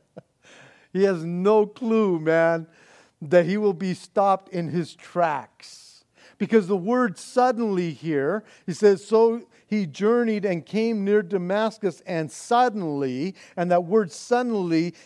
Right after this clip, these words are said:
is just that, abruptly, without warning, out of the blue. In other words, he, he didn't even see it coming.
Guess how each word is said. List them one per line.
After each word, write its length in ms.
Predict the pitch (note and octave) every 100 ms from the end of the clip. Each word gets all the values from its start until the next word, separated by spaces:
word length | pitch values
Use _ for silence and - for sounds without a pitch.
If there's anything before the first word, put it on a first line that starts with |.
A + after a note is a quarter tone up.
| -
is 240 | F3 B2+
just 440 | A#2+ G#3 G3 D3
that, 520 | C3 F3+ B2+ - - - _ _
abruptly, 1000 | G3 E3+ E3 F3 G3 F#3 - D3 A#2+ F#2+ _ _ _ _ _ _ _
without 420 | E3+ F#3 F#3 G3+ G3
warning, 720 | D#3+ F3+ F#3+ F#3+ D3 A2 G2 _ _ _ _ _ _ _ _ -
out 240 | F#3 A3
of 140 | A#3
the 80 | F#3
blue. 680 | D#3 C3 F#3 G3+ F3 A#2+ F#2+ _ _ _ _
In 120 | F3 F3
other 220 | A3+ A#3+
words, 640 | F#3 F3 E3+ F3 D3+ - _ _ _
he, 160 | - F#3+ -
he 240 | C3+ F#3
didn't 220 | G3 F3
even 180 | E3+ D3+
see 140 | -
it 120 | D#3+ D#3
coming. 320 | D3 B2